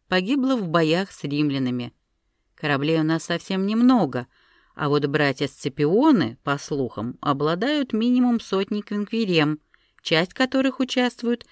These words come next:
в осаде дракона. А остальные почти свободно курсируют вдоль нашего берега". Этой информацией Фёдор был немного озадачен.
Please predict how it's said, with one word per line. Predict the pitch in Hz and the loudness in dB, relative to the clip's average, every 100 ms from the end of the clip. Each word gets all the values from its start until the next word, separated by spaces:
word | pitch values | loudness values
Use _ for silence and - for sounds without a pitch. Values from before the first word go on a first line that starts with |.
| _ - | _ -6
в | 151 | 0
осаде | 147 - - 135 160 185 | 0 0 0 0 0 -2
дракона. | 180 185 - 143 135 123 123 _ _ _ _ _ - | -2 -2 -2 0 0 0 -4 _ _ _ _ _ 2
А | 156 | 2
остальные | 143 - 147 170 254 262 135 - | 2 2 2 4 4 4 2 -4
почти | - 160 - 311 | -2 -2 -2 -4
свободно | - 180 165 185 233 196 | -2 0 2 2 2 2
курсируют | - 156 - 196 208 190 | 0 -2 0 2 2 0
вдоль | 139 131 170 180 | 0 2 2 4
нашего | 143 151 160 147 | 2 0 0 -2
берега". | 135 131 123 113 113 113 - _ _ _ _ _ _ _ 202 | 0 0 0 -2 -6 -8 -12 _ _ _ _ _ _ _ 0
Этой | 247 277 269 220 | 2 4 2 2
информацией | 196 - 160 160 208 - 233 202 | 2 2 2 2 2 0 0 0
Фёдор | 175 190 196 180 | 0 0 0 0
был | 151 165 | 2 2
немного | 185 180 156 147 147 147 | 2 2 2 2 0 -2
озадачен. | 147 151 143 135 123 - 120 110 | -4 -6 -6 -6 -6 -8 -10 -10